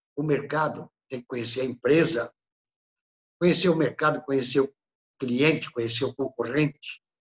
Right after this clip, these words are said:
conhecer os canais de distribuição, conhecer, enfim, conhecer tudo. Então, esse, esse pessoal do marketing tem que ser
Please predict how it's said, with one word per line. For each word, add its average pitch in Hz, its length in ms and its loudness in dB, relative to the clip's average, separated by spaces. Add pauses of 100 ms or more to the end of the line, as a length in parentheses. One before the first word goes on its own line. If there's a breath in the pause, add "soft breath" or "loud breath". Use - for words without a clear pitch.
(460)
conhecer 151 720 2 (180)
os - 120 -10
canais 135 680 2
de 113 180 -20
distribuição, - 920 -8 (1040)
conhecer, 226 300 4
enfim, 170 380 0
conhecer 156 640 0
tudo. 139 400 -8 (680)
Então, 143 540 0
esse, 147 400 0 (140)
esse 160 360 0
pessoal 123 540 -2 (680)
do 160 320 4
marketing 147 640 -2 (100)
tem 175 220 2
que 170 60 -6
ser 165 440 0